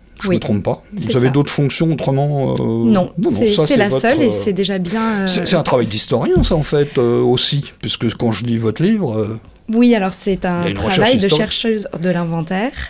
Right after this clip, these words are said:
Speaker 1: Ah.
Speaker 2: avec une méthodologie très précise, qui effectivement se rapproche du travail d'historien, euh, mais qui n'est pas exclusivement un travail historique.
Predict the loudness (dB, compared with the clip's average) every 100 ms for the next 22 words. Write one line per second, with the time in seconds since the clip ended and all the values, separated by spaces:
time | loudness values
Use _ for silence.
0 | -14 -8 -2 -2 0 0 0 0 -2 -2
1 | -2 -4 -6 -6 -6 -6 -6 -6 -6 -6
2 | -4 -6 -8 -14 -20 -14 -4 0 0 0
3 | -2 -4 -4 -4 -4 -6 -6 -6 -6 -6
4 | -6 -4 -4 -6 -6 -6 -4 -4 -6 -14
5 | -20 -16 -14 -16 -6 -2 0 2 0 -2
6 | -2 0 0 -2 -4 -6 -6 -6 -4 -2
7 | -2 -2 -6 -6 -6 -6 -8 -8 -8 -10
8 | -12 -20